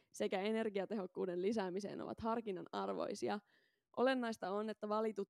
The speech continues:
vihreän elvytyksen toimet ovat vaikuttavia ja siten käynnistettäviä, että ne tukevat talouden toimintaa kohtuullisen nopeasti.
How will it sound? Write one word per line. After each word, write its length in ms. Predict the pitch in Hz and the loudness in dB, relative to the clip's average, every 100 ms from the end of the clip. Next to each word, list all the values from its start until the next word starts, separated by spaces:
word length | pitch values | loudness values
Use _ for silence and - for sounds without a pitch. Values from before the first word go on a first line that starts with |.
| 202 | -4
vihreän 420 | 240 254 226 196 | -2 0 -2 -2
elvytyksen 520 | 202 196 190 - 190 | -2 -2 -4 -4 -4
toimet 340 | 190 196 208 - - | 0 0 -2 -8 -6
ovat 240 | 196 185 - - _ | -4 -4 -8 -20 _
vaikuttavia 680 | 247 302 311 _ 240 233 220 214 _ _ | -2 -2 -2 _ 2 2 2 -4 _ _
ja 180 | 185 202 _ _ | -8 -8 _ _
siten 460 | - 202 196 196 _ _ | -8 -2 -2 -4 _ _
käynnistettäviä, 880 | 208 208 214 202 196 - 185 185 202 _ _ _ _ _ | 0 2 0 -2 -10 -8 -6 -4 -6 _ _ _ _ _
että 260 | 220 - 208 | -4 -2 -2
ne 80 | 202 | 0
tukevat 360 | 196 185 180 - | -2 -2 -4 0
talouden 400 | 202 202 185 175 | 2 2 0 -2
toimintaa 520 | 185 151 165 - 208 | -2 -2 -4 -4 -4
kohtuullisen 720 | - 220 214 185 180 - - 190 | 2 2 2 -2 -2 -6 -6 -2
nopeasti. 760 | 190 - 80 226 - 190 202 | -2 -2 -6 -10 -8 -4 -4